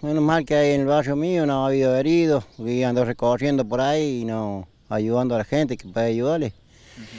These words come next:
Speaker 1: Eh, no había herido, menos mal, gracias a Dios.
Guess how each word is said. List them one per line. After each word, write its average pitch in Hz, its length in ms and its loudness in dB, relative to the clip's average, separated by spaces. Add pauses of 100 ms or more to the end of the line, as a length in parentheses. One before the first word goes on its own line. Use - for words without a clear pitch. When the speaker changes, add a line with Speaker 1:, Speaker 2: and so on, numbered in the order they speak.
(320)
Speaker 1:
Eh, 101 540 2
no 120 140 2
había 117 280 4
herido, 95 240 0
menos 98 180 -2
mal, 98 160 -2 (400)
gracias 110 360 0
a 101 40 2
Dios. 98 160 -2